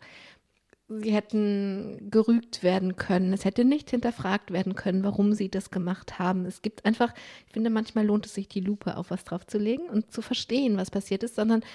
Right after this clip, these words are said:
sie sind ja auch nicht dafür gelobt worden, dass sie die Erzieherin gebissen haben, ne? Sie schütteln den Kopf, aber am nächsten Tag ist jemand mit ihnen in den Kindergarten gegangen und sie haben vers-, und es ist versucht worden, das zu klären oder mit der Erzieherin zu sprechen.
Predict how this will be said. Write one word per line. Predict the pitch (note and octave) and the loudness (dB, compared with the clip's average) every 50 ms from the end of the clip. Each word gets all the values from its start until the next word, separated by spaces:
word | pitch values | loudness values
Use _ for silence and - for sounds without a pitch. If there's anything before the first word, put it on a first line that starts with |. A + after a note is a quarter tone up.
| - - - _ _ _ _ | -20 -20 -20 _ _ _ _
sie | G#3+ | 0
sind | F#3+ A3 B3+ D#4 - | 4 4 2 4 4
ja | C#4+ - - | 2 2 2
auch | G3+ - | 2 2
nicht | G#3 G#3+ G#3 - | 2 2 2 2
dafür | - G3 - - F#3+ | 0 0 2 0 0
gelobt | - F#3+ F3+ F#3 A3 C4+ D4 - - - - | 2 4 6 8 8 6 6 2 -10 -8 -4
worden, | - A2 D3+ E3+ D#3 D#3+ C#3+ | 0 4 4 4 4 4 0
dass | - F3+ - | 0 -4 -6
sie | - | -8
die | - - D#3 | -8 -8 -10
Erzieherin | E3 - - - D#3+ D3+ D#3+ - D#3 E3 | -10 -10 -10 -4 -2 -2 -2 0 -2 -2
gebissen | - E3 - - E3 - - - D#3 D3 | -4 -4 -6 -8 -8 -8 -6 -8 -6 -6
haben, | E3 - D#3+ - D3+ | -6 -6 -4 -2 0
ne? | D#3 F#3+ C#4 C#4 | 0 0 0 0
Sie | - G#3 | -2 -4
schütteln | - - E3+ - G3 E3+ F3+ | -4 -4 -2 0 2 2 2
den | F#3 E3+ | 0 -2
Kopf, | - - C4+ - - - _ _ | -2 -2 -4 -4 -4 -18 _ _
aber | - G3 G#3 G3 F#3 A3 D4 - - - - - - - - - - _ | 2 4 4 4 4 4 2 0 -4 -16 -20 -20 -20 -20 -20 -20 -6 _
am | D4 E4+ | -2 0
nächsten | E4+ D#4 - - - - F#3 | 0 -2 -2 -4 -6 -6 -6
Tag | F#3 - F3+ F#3 F#3 _ | -2 -2 -2 -4 -4 _
ist | C4 - | -14 -8
jemand | - A3+ A#3+ A3 F#3+ F#3 - | -2 0 0 0 0 0 -2
mit | G3+ F#3+ - | -6 -8 -6
ihnen | F#3+ F3+ E3 E3 | -8 -10 -8 -8
in | D#3+ E3 | -10 -8
den | E3+ E3 | -10 -8
Kindergarten | - - B3 B3 A#3+ G3+ - E3+ F3+ - - F#3 | -2 0 0 2 2 0 -2 -6 -8 -8 -8 -8
gegangen | - - - E3+ F3+ G3+ A#3 | -6 -6 -6 -4 -4 -4 -2
und | A3+ A3 - | -2 -4 -2
sie | - F#3+ | -2 -2
haben | F3+ G3 G#3 | -2 -2 -2
vers-, | - G3 F3+ F3+ - | -4 -8 -10 -8 -6
und | - F#3 F#3 - - - | -6 -6 -6 -6 -12 -16
es | G3+ - | -16 -10
ist | _ - A3+ - | _ -10 -10 -8
versucht | - A#3 A3 G3+ G#3 A3 - - | -6 -6 -4 -4 -6 -10 -6 -2
worden, | G3+ G3+ G#3 G#3+ G#3+ | 0 0 2 2 2
das | G3+ G3 G#3 - - - - - - | 0 0 -2 -4 -12 -18 -18 -18 -20
zu | _ - A#3+ | _ -8 -6
klären | A#3 - - C4+ D#4 D#4+ D4 - G#3 | -6 -2 -2 0 2 2 2 2 2
oder | G3 F#3+ A3 | 0 2 2
mit | A3 G#3+ G#3 | 0 2 0
der | A3 F#3+ | 0 -2
Erzieherin | G3+ - - G#3 G#3+ A3 G#3 G3+ | -2 -4 -2 -2 -2 0 0 -2
zu | G#3+ - | -4 -6
sprechen. | G#3 - - - C#4 - - F#3+ | -10 -10 -6 -6 -4 -4 -4 -6